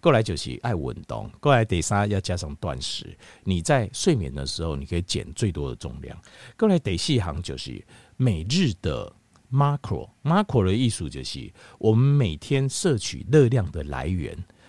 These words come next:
是由哪几种主要的食物来源成分，这叫 macro。当然还有叫 micro。呃，macro 通常就是你在控制体重的时候最重要注意的。好，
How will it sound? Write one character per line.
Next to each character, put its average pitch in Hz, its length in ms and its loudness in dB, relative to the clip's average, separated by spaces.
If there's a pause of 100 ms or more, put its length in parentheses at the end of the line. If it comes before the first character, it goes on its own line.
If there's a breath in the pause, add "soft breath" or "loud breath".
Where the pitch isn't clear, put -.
(120)
是 135 200 0
由 92 160 2
哪 92 240 0
几 120 180 0
种 80 280 -2
主 67 260 -6
要 101 240 2
的 - 320 -8 (320 soft breath)
食 - 280 2
物 123 180 4
来 71 140 -2
源 69 200 -2
成 64 220 -4
分， 73 200 -6 (300)
这 131 140 0
叫 117 140 4
macro。 101 540 0
当 170 140 4
然 151 80 2
还 135 80 2
有 110 120 2
叫 98 120 -2
micro。 98 560 -2 (540 loud breath)
呃， 104 160 2
macro 139 540 2
通 127 220 0
常 73 180 -2
就 90 100 -8
是 80 200 -6
你 71 160 -6
在 110 280 0 (140)
控 156 180 2
制 120 160 2
体 71 200 -6
重 101 240 0
的 67 80 -6
时 69 100 -6
候 65 80 -4
最 92 160 -2
重 73 240 -4
要 65 140 -6
注 52 240 -12
意 52 180 -14
的。 50 100 -18 (220)
好， - 220 -12